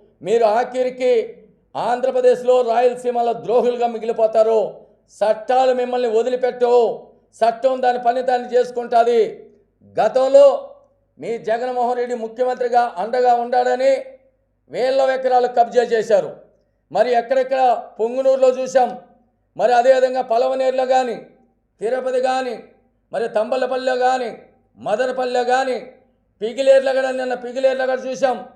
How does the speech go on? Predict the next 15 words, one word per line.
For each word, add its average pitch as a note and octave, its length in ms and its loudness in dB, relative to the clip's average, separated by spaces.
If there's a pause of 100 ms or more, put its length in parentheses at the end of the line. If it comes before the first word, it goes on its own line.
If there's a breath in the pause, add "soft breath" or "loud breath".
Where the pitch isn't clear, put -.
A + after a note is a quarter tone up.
(360)
ఎక్కడ A3 380 -2
చూసినా C4 220 -8
మిథున్ B3 420 -6
రెడ్డి B3+ 240 -4
ఎంపీ, B3+ 500 -2 (500)
పెద్దిరెడ్డి A3+ 440 0
రామచంద్రారెడ్డి A#3+ 1000 0 (400)
వాళ్ళ G3+ 200 2
యొక్క A#3 200 0
అనుచరులు C4+ 880 4 (400)
ఎక్కడ G#3 500 -6
చూసినా A3+ 580 -2 (240)
జిల్లా A#3+ 320 0
అంతా A#3+ 220 -2
కూడా A3 460 0